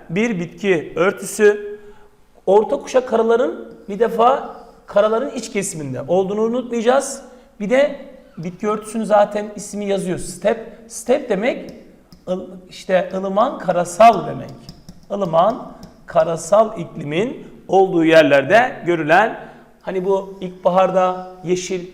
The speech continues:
yazın sararıp kuruyan otlar vardır ya, fotoğrafa iyi bakın. Görüyor musunuz? Bu sarı sarı otlar yazın cılızdır böyle. Orta kuşakta ılıman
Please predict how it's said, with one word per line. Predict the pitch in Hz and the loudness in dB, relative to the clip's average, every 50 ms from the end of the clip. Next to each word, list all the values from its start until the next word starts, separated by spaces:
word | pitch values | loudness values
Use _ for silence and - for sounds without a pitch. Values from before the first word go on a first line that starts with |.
| - - - | -20 -18 -8
yazın | - 160 175 170 170 190 | -4 -2 -2 -2 -2 -6
sararıp | 180 - - 180 180 185 190 185 - | -4 -2 0 0 0 0 -2 -4 -4
kuruyan | 190 175 185 180 | -4 -2 -2 -2
otlar | 185 185 185 185 190 | -2 -4 -2 -2 -2
vardır | 185 185 208 220 - 330 | 0 0 0 -2 -2 0
ya, | 285 208 | 0 0
fotoğrafa | 156 147 170 165 180 175 180 160 180 185 | 0 -2 -4 -6 -4 -4 -4 -2 -2 0
iyi | 190 175 | 0 0
bakın. | 165 - - - 240 - - - - | -2 -4 -4 -4 -6 -6 -10 -10 -6
Görüyor | 170 185 254 349 | -4 -4 -4 -4
musunuz? | 294 - - 147 135 131 135 | -6 -10 -10 -12 -12 -10 -8
Bu | 180 170 175 185 175 - - | -6 -6 -6 -6 -10 -14 -16
sarı | - - - - 180 175 180 | -14 -12 -8 -4 -4 -4 -4
sarı | 175 - 165 151 | -4 -4 -4 -2
otlar | 147 156 160 160 - 180 202 226 - 170 | 0 -2 -2 -2 0 2 2 2 2 0
yazın | 170 165 165 175 208 240 240 - - - - - - - - _ _ _ _ _ - | -4 -6 -4 -4 -6 -6 -8 -10 -16 -20 -20 -20 -20 -20 -20 _ _ _ _ _ -6
cılızdır | 160 202 196 202 185 160 160 151 139 | -2 -2 0 0 -2 -4 -6 -4 -2
böyle. | 151 151 151 151 185 226 254 - - - - - - - - _ _ _ - | -2 0 0 2 0 0 0 -2 -8 -14 -18 -20 -20 -20 -20 _ _ _ -2
Orta | 170 190 208 202 - - - | 0 2 2 0 0 -2 -4
kuşakta | - - - 214 190 185 - - - 180 170 170 175 - - - - - - _ _ _ _ _ _ - - _ - | -4 0 2 4 4 4 2 0 2 2 2 2 2 -2 -12 -16 -20 -20 -20 _ _ _ _ _ _ -20 -20 _ -10
ılıman | 190 196 214 214 214 208 202 202 208 214 226 - | -6 -4 -4 0 2 4 4 4 2 -2 -8 -14